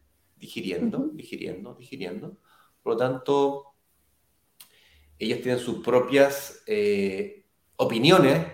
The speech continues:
Speaker 1: respecto de los diferentes proyectos,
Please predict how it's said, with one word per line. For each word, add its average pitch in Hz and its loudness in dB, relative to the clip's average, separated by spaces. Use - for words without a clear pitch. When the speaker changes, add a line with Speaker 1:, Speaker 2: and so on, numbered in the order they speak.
Speaker 1:
respecto 120 -4
de 98 -4
los 98 -8
diferentes 101 -6
proyectos, 135 -2